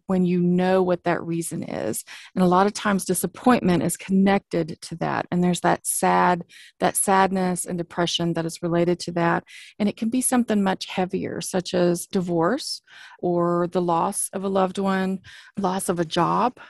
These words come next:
you know, where we know what is causing that depressive state. Gentian is, again, is really good for that,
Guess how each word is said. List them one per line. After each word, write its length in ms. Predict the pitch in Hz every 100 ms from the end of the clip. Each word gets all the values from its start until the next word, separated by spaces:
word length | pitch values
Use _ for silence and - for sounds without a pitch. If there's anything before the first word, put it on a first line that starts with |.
| -
you 120 | 214
know, 140 | 208 208
where 140 | 202
we 160 | 185 196
know 520 | 202 220 240 254 254
what 320 | 226 190 202
is 100 | 180
causing 440 | - 185 190 196 185
that 140 | 175
depressive 460 | 175 - 180 - 170
state. 480 | - 170 170 180 - - - -
Gentian 420 | - 233 262 294 285
is, 160 | 254 -
again, 540 | 180 - 185 190 165
is 180 | 127 -
really 540 | 175 175 202 214 208
good 340 | 175 175 165 165
for 200 | - 165
that, 420 | 147 120 90